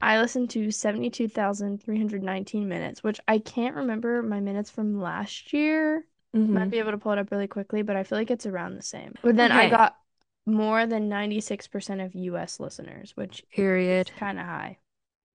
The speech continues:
Speaker 2: Okay. Um, we, uh, if you've been a long time listener, you know that I always have an insane amount of minutes.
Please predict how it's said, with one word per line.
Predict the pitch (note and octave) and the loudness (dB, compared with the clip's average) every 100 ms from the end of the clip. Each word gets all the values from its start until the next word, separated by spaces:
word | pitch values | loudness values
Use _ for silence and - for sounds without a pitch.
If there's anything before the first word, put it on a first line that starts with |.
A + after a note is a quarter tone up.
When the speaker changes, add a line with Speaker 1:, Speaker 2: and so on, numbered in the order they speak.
| _ - | _ -4
Speaker 2:
Okay. | G3+ G3 G3+ G#3+ - _ - | -4 -2 -6 -10 -18 _ -2
Um, | G#3 G3 F#3+ F#3 F#3 - - | 2 4 4 4 0 -4 2
we, | G3+ G3 | 6 6
uh, | - _ | 4 _
if | G#3 G#3 | 0 2
you've | G3+ | 2
been | G3+ | 4
a | G3+ | 4
long | F3+ | 4
time | F3+ A3 | 2 0
listener, | G3 G3+ G3+ | -2 0 0
you | F#3+ F#3+ | 2 2
know | F3+ F3 F#3 G3 G#3 G#3 - | 4 4 4 4 2 -2 -6
that | F#3+ F3+ F3 | 0 2 4
I | F3+ | 4
always | F3+ F3+ F#3+ | 4 2 2
have | F#3+ | -2
an | |
insane | F3+ F3+ F3+ - F3+ F3+ | 0 -2 -4 0 2 4
amount | F3+ F3 F3+ | 4 4 2
of | F3+ | 0
minutes. | F3+ G3 C#4 - - | 2 4 2 -2 -10